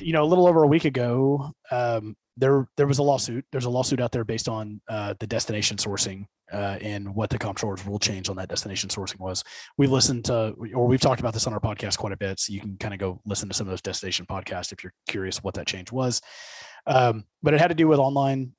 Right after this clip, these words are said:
uh, retail sales and where the place of business was established and so forth and so on. And it would have impacted a number of cities that had existing agreements with companies to be their place of business sourcing location. Um,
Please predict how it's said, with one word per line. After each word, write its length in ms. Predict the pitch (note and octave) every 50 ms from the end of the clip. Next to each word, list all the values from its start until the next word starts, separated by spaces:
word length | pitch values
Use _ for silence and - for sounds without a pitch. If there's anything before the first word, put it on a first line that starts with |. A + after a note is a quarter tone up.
| _ _ -
uh, 160 | B2 A#2+ A#2
retail 300 | A2+ B2+ B2+ - C#3+ A#2+
sales 400 | - - B2+ A#2 A#2 A2+ A2 -
and 120 | - G#2 G#2
where 180 | A2 A#2 A#2+
the 100 | A#2+ A#2+
place 220 | - - A2+ G#2+ -
of 80 | G#2
business 260 | - G#2 G2+ G#2+ -
was 140 | - G#2+ -
established 500 | G2+ - - G2 G2 F#2+ G2+ G2 - -
and 100 | G2+ F#2+
so 140 | - - G2
forth 220 | - - F#2 -
and 100 | - F#2
so 180 | - - G2 F#2+
on. 160 | F#2+ F#2+ F#2+ G2
And 100 | F#2+ F#2+
it 120 | F#2+ -
would 120 | B2 C3+
have 100 | C3+ A#2+
impacted 420 | B2+ A#2+ A#2 A#2 A2 G#2+ - - G2+
a 80 | G2+ G2
number 260 | G#2 A2+ A2 A2+ G#2+
of 60 | G#2 G2+
cities 340 | - - F#2+ F#2+ F#2+ F2+ -
that 120 | G2+ F#2
had 420 | F#2 G#2 G#2 G2 F#2+ F#2 F#2 - - _ - - - - - _ _ _ _
existing 500 | - C#3+ A#2+ A#2+ D3 E3 - - E3+ D#3
agreements 400 | C#3+ B2 C3 C3 C3 C3 A#2+ -
with 140 | - A2+ -
companies 420 | - B2 A#2 - A#2+ A2+ A2 G#2+ -
to 100 | - A#2
be 500 | G2 G#2+ A2 G#2+ G#2+ G#2+ G#2 G2+ G2 G#2 - _ _ -
their 340 | B2 A2 A2+ A2 G#2+ G#2+
place 360 | G#2+ - - - A2 G#2+ - -
of 120 | G#2 -
business 460 | - G2+ G2 G2+ G2 F#2 - - -
sourcing 420 | - G2+ G2 - - F#2+ F#2 F#2 F#2 _ _ _ -
location. 500 | F#2+ F2+ - F#2+ F2+ - - F2 E2 - _ _ _ _ _ _ _ _ _ _ _ _ _ - - - -
Um, 360 | - - D#3 C#3+ C3 G2+ G2